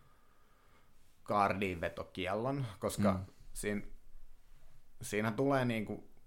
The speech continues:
Speaker 1: aina vähän ongelmia esimerkiksi, kun mun mielestä se on kaato, että jos kaveri lähtee vetää samaan aikaan kaardiin,
Speaker 2: Mm.
Speaker 1: kun sä meet jalkoihin, niin se
Speaker 2: Mm.
Speaker 1: pitäisi olla aina kaato sille toiselle,
Speaker 2: Mm,
Speaker 1: mut
Speaker 2: mm.
Speaker 1: se ei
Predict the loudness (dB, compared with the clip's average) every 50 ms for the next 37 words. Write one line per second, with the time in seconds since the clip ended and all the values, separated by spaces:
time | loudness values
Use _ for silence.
0 | -18 -16 -6 0 2 4 4 4 6 6 6 6 6 6 4 2 2 2 2 2
1 | 0 0 0 0 0 0 0 -2 -2 -4 -4 -6 -8 -6 -2 0 2 2 2 2
2 | 2 2 2 2 0 0 0 2 2 2 2 0 2 2 4 4 4 2 2 0
3 | -4 -4 -4 -8 -10 -10 -6 -4 -2 -2 -2 -2 0 2 2 4 4 4 2 2
4 | 2 0 -2 -2 -4 -2 0 0 0 0 0 0 -2 -2 -2 -2 -2 0 0 0
5 | -2 -2 -2 -2 -4 -4 -2 0 2 2 2 2 0 -4 -6 -8 -8 -4 0 2
6 | 4 4 4 4 2 0 -2 0 0 0 0 0 -2 -2 -2 0 0 0 2 2
7 | 2 0 -2 -6 -8 -6 -6 -6 -4 -2 2 2 4 4 6 4 4 6 6 4
8 | 4 4 4 4 4 4 2 2 0 -2 -4 -4 0 2 2 2 2 -2 -4 -8
9 | -8 -8 -8 -10 -10 -10 -10 -6 -2 0 2 2 2 2 0 -2 -4 -2 0 2
10 | 2 4 6 6 6 6 6 4 0 -4 -10 -20